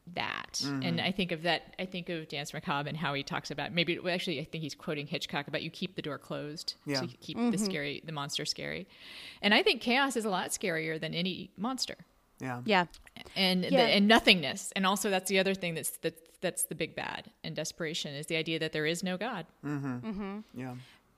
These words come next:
Speaker 3: And I think when I think about twinning and which Tak is scarier, like, I think which one of these books could exist successfully on their own.
Speaker 1: <laughs>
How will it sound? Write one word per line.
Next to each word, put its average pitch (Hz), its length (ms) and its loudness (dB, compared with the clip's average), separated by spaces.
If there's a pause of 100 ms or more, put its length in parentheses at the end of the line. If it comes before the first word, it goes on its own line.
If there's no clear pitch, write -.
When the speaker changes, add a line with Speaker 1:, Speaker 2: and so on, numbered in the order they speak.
(340)
Speaker 3:
And 269 140 -2
I 277 60 -2
think 311 240 -4
when 277 120 2
I 240 80 4
think 226 200 -4
about 208 380 0
twinning 202 560 0
and 190 260 -2
which 202 240 -2
Tak 185 280 0
is 175 140 -8
scarier, 180 480 2
like, 170 220 -2
I 175 80 -4
think 180 360 -4 (520)
which 208 340 0
one 220 200 0
of 175 100 -4
these 190 180 -4
books 185 320 -2
could 202 240 -2
exist 170 520 -4
successfully 175 720 -4
on 165 280 -4
their 151 200 -4
own. 165 560 0
Speaker 1:
<laughs> - 40 -20